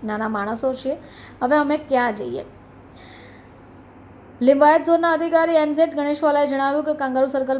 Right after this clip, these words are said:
પાસે જે ખુલ્લો પ્લોટ છે, ત્યાં આગળ ભર-, બજાર ભરાતી હોય, કોઈ પણ જાતની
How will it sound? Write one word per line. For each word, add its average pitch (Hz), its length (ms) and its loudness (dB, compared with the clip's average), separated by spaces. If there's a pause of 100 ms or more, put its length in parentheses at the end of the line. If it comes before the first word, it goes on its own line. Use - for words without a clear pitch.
પાસે 269 260 -2
જે 269 140 -4
ખુલ્લો 247 180 -2 (140)
પ્લોટ 247 340 4
છે, 262 100 -2 (140)
ત્યાં 247 160 -4
આગળ 240 200 -2 (140)
ભર-, 226 220 -6 (220)
બજાર 226 340 2
ભરાતી 202 420 -6
હોય, 262 140 -2 (220)
કોઈ 226 160 -6
પણ 233 160 -2
જાતની 247 260 0